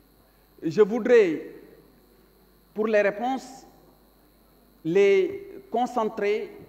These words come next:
aux différents programmes ou à l'essentiel d'entre eux qui retiennent l'attention dans le cadre de l'examen de ce budget. Il a été beaucoup question de sécurité publique. À cet égard,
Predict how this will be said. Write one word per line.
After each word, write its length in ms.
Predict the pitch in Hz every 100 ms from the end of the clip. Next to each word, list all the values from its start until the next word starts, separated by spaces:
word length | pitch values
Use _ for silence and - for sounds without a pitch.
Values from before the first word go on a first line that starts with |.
| - - -
aux 140 | 180
différents 460 | 170 226 233 220 202
programmes 680 | - 202 175 190 208 226 - - - - -
ou 120 | 185 196
à 120 | 185
l'essentiel 600 | 202 208 214 - 208 165
d'entre 280 | 185 180 180 196
eux 220 | 208 220 - - - - _ _ -
qui 140 | 190
retiennent 480 | 196 196 208 208 175
l'attention 480 | 180 180 185 - 190
dans 160 | 175 175
le 100 | 170
cadre 340 | 190 180 185
de 100 | 156
l'examen 440 | 165 170 170 170 175
de 120 | 165
ce 100 | 156
budget. 400 | 143 127 135 107 - - _ _ _ _ _ _ _ _ -
Il 120 | 208
a 80 | 254
été 440 | 254 247 240 233 165
beaucoup 320 | 151 240 254 247
question 600 | 240 214 - 220 240 233 - -
de 140 | 151 180
sécurité 800 | 202 214 226 214 220 208 208 - - -
publique. 380 | 220 175 - - - - - _ _ _ _ _ _ _ _ _ _ _ _ _ _ _ _ _ _ _ _ _ _ -
À 100 | 196
cet 260 | 220 -
égard, 380 | 220 233 262 285